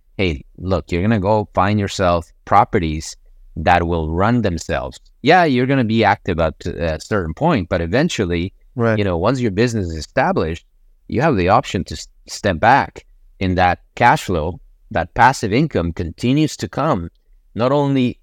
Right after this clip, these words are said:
Speaker 1: throughout your lifetime, but you can create generational wealth that will outlive you, pass on to your kids, your grandkids, and whoever else you wanna pass it on to. And, and really, that's where legacies are created, not only of,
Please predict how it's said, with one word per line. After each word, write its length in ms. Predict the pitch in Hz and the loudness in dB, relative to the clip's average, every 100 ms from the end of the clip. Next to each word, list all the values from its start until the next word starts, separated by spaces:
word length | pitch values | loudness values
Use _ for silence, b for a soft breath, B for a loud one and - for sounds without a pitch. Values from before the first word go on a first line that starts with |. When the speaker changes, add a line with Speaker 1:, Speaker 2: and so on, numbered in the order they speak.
| - | -4
Speaker 1:
throughout 340 | 101 104 95 | 2 2 2
your 200 | 87 85 | 0 0
lifetime, 560 | 98 160 - 90 87 82 | 0 0 0 -4 -2 -2
but 200 | 90 - | -4 -4
you 220 | 95 101 | -4 -2
can 160 | 117 | -2
create 460 | 98 104 95 107 104 | -2 -2 0 0 0
generational 680 | 92 85 90 113 110 87 80 | -2 -2 -2 -2 -2 -2 0
wealth 400 | 117 117 80 - _ _ - 87 | 2 2 0 -10 _ _ -14 -2
that 180 | 87 | 0
will 240 | 87 92 87 | 2 0 2
outlive 500 | 104 110 92 101 147 | 2 2 2 0 2
you, 340 | 113 87 87 98 - - - - | 2 0 -2 -6 -12 -20 -20 0
pass 280 | 110 110 - | 4 4 2
on 160 | 117 | 0
to 120 | 110 98 | 0 -2
your 140 | 85 | -2
kids, 360 | - 120 113 95 | 0 0 0 0
your 100 | 85 | 0
grandkids, 540 | 101 107 117 104 90 | 2 2 2 0 0
and 160 | 90 82 | -2 -2
whoever 400 | 90 101 98 92 | 0 0 0 2
else 260 | 101 104 | 2 0
you 120 | 95 | -2
wanna 200 | 90 90 | 0 -2
pass 280 | - 95 - | 0 -2 -2
it 60 | 80 | -4
on 200 | 92 151 | -2 -2
to. 260 | - 80 87 - - - _ - | -4 -6 -6 -10 -20 -20 _ -4
And, 220 | 95 85 | -2 -2
and 200 | 98 87 | -4 -4
really, 420 | 90 165 123 90 - - _ - - | 2 2 2 -2 -8 -20 _ -20 -14
that's 460 | 78 98 120 - - _ | 0 4 4 2 -16 _
where 480 | 107 95 98 92 87 | -6 0 2 2 0
legacies 560 | 85 110 104 - 92 92 | 0 0 0 -2 0 0
are 140 | 90 | 0
created, 520 | - 90 110 123 90 | -2 0 2 2 0
not 220 | 92 107 | 0 2
only 320 | 110 110 101 87 | 4 2 0 -2
of, 160 | 78 | -4